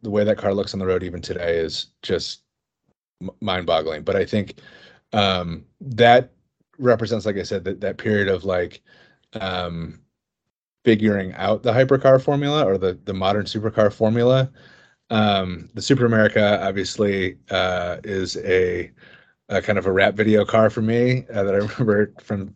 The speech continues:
from seeing in, in rap videos as a kid. Um, and then I think, um, the, uh, oh, there was one more that you mentioned. Oh, the five twelve is, is just super rad. I mean, just, like, totally insane looking, uh, race car, uh,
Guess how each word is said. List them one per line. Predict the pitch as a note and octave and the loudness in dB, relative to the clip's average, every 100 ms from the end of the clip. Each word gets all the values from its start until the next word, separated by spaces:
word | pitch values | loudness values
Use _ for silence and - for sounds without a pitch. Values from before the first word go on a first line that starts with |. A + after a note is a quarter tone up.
| - | -8
from | - G#2 G2 | -4 -2 0
seeing | A#2+ A2 G#2+ | 2 4 4
in, | G2+ G2 | 0 -2
in | G#2+ | -2
rap | G#2 A2 | 4 4
videos | G#2+ A2 G2+ | 6 4 4
as | G2 | 0
a | G2 | -2
kid. | - A2 G#2 F#2 - - - - _ _ | 4 4 4 -2 -14 -20 -20 -20 _ _
Um, | A#2+ A2 G#2 G2 F#2+ - | 0 2 2 0 -4 -6
and | A2+ G#2+ | -2 0
then | A2 | 2
I | A2 G#2 | 0 -2
think, | - A#2+ A2 - | -2 0 0 2
um, | G#2 F#2+ F#2 F2 E2+ D#2 _ _ _ _ _ _ _ _ _ _ _ | 2 0 -4 -8 -10 -14 _ _ _ _ _ _ _ _ _ _ _
the, | A2 A2 G#2+ G2+ | -4 0 2 2
uh, | F#2+ F2+ F2+ F2 E2+ - _ _ _ | 2 0 0 -2 -4 -8 _ _ _
oh, | - - | -20 -20
there | - | -20
was | - F#2 | -18 -10
one | F2+ | -10
more | F2 E2+ | -8 -6
that | E2 | -6
you | E2+ | -8
mentioned. | F2 F2 F2 - | -10 -10 -8 6
Oh, | C3+ | 6
the | B2+ | 8
five | C#3+ C#3 | 6 4
twelve | - G#2+ G2+ F2+ | 4 0 0 -4
is, | F2 - | -14 -14
is | G2+ F#2 | -12 -10
just | - E2 - _ - | -10 -14 -16 _ -6
super | G#2 E2 | -6 -4
rad. | D#2+ C#2+ - | -4 -6 -10
I | F#2 | -14
mean, | E2+ | -12
just, | F#2 - | -12 -4
like, | F#2 E2 - - - - - _ - | -4 -4 -8 -20 -20 -20 -20 _ 0
totally | A#2+ G#2+ G2 | 4 4 2
insane | F2 G2 F2+ | -2 -6 -6
looking, | F2 D#2+ E2+ E2 - _ | -8 -10 -12 -14 -16 _
uh, | F#2 F2+ E2+ D#2+ D#2+ D#2+ - | -2 0 -2 -2 -4 -8 -8
race | - E2+ - | -2 -2 -2
car, | - E2 E2 D#2 | -2 0 0 -2
uh, | E2+ | -4